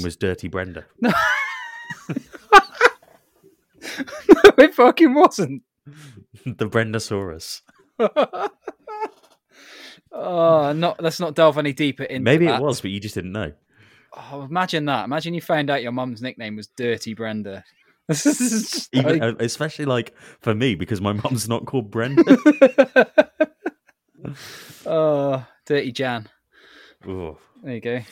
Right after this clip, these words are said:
Speaker 1: Anyway, enough of that. Let's get on to more important things. Firstly, what beer are you drinking?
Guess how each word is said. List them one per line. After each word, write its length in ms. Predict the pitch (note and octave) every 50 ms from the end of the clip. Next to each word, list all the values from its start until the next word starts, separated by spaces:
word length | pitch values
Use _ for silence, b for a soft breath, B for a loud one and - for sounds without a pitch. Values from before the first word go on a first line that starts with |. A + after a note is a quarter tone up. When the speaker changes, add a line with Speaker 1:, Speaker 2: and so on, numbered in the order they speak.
| b b b b b b b _ _ _ _ -
Speaker 1:
Anyway, 400 | D#3 D3+ D3 B2+ A2+ A2+ A#2 B2+ - b b b b b b
enough 280 | D#3+ F3 G3+ G3+ - -
of 100 | D3 B2 -
that. 480 | A2+ G#2 A#2+ - - - - - - _ _ _ _ -
Let's 260 | C3+ D3+ - - -
get 160 | - D#3+ D3+
on 180 | D3 C3 C3 B2
to 380 | - - C#3 C3 C3 B2+ B2 -
more 160 | D3 D3 C#3+
important 360 | B2 - B2+ B2 G#2+ G#2 G2
things. 400 | - G#2 F#2 G#2+ C3 D3+ - - - _ _ _ b b b b b
Firstly, 640 | - F3 F#3 F#3 - - - G2 F#2+ A2+ D#3 E3 - _ _ _ _ _ _ _ -
what 260 | C3+ C#3+ G#2+ B2 -
beer 240 | D3+ C#3+ C3 A#2 G#2
are 40 |
you 120 | G#2 G2+ F#2+
drinking? 400 | F2+ G2+ F#2+ F2 - F2+ F2 F2